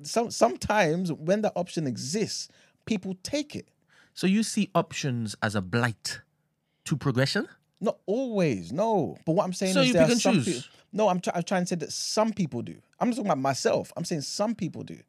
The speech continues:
Speaker 1: Because sometimes it just gets tough and you can do it. Because it's there. Do you get what I'm saying?
Speaker 2: Uh, all right. <coughs> Thank you very much for sharing your opinion on that. Uh, you didn't do it yesterday, so now you have. Now you'll know where
Speaker 1: <laughs>
Speaker 2: Emmanuel sits on this.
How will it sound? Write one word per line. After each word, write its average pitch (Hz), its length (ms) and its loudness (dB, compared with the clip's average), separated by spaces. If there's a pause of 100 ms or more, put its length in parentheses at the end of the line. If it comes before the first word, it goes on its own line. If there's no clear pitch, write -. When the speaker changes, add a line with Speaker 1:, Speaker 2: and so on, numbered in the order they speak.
(360)
Speaker 1:
Because 190 220 2
sometimes 202 340 0
it 160 80 -8
just 196 200 -6
gets - 160 -8
tough - 440 -6 (140)
and 185 100 2
you 190 60 0
can 226 140 -4
do 302 160 0
it. - 180 0 (720)
Because 220 240 0
it's 165 140 -4
there. 170 500 2 (1500)
Do - 60 -12
you - 20 2
get 226 140 6
what 262 40 2
I'm 233 120 2
saying? 151 160 0 (540)
Speaker 2:
Uh, 170 320 -4 (960)
all 135 80 2
right. 139 120 4 (120)
<coughs> - 460 -6
Thank 165 160 0
you 156 80 -2
very 135 120 -2
much 113 140 -4
for 123 60 -8
sharing 104 240 -2
your 95 300 0
opinion 139 440 -2
on 135 80 -2
that. 160 280 -2 (240)
Uh, 62 60 -6
you 101 100 -2
didn't 107 160 -2
do 104 80 -4
it - 80 -6
yesterday, 95 240 -2
so 98 160 -6
now 95 160 -2
you 90 140 -2
have. 110 240 -4 (400)
Now 92 160 2
you'll 95 160 4
know 92 180 2
where 98 240 0
Speaker 1:
<laughs> 95 80 0
Speaker 2:
Emmanuel 87 320 -2
sits - 280 -14
on 117 60 -6
this. - 220 -8